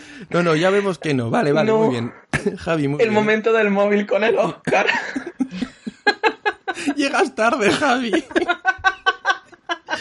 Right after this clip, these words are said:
Speaker 1: Ya lo hemos comentado.
Speaker 2: Os
Speaker 1: Pobrecitos
Speaker 2: odio.
Speaker 1: oyentes, perdonadnos, de verdad. Espe-, espe-, espero que se estéis riendo tanto como nosotros ahora mismo. Estos momentos surrealistas,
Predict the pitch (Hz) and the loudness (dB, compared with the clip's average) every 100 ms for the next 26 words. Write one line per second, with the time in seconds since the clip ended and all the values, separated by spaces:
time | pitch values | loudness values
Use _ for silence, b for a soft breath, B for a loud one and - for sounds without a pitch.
0 | 302 302 349 285 277 - 202 196 165 180 | -2 2 2 2 -2 -4 -2 0 0 2
1 | 196 202 180 196 330 330 _ - - 294 | 2 2 2 0 -4 -12 _ -10 -2 -2
2 | - B B B B B B 156 220 165 | -2 B B B B B B 0 2 0
3 | 170 160 - - 156 156 151 143 - 156 | 2 2 2 0 0 -2 -2 -6 -4 -2
4 | 160 170 170 151 147 147 147 160 - - | 0 0 0 0 2 2 4 2 0 -2
5 | 139 143 156 143 147 175 190 214 190 170 | 0 -2 0 0 2 2 2 2 0 0
6 | 175 277 302 175 185 180 151 151 170 175 | 2 4 4 4 2 0 0 0 -2 -4
7 | B B 226 - 175 165 151 147 - - | B B -10 0 2 4 2 2 0 2
8 | 147 135 139 139 139 135 - 147 190 180 | 2 2 2 0 2 0 0 0 2 2
9 | 170 175 - 147 131 127 143 131 127 | 0 0 0 2 2 2 0 0 -2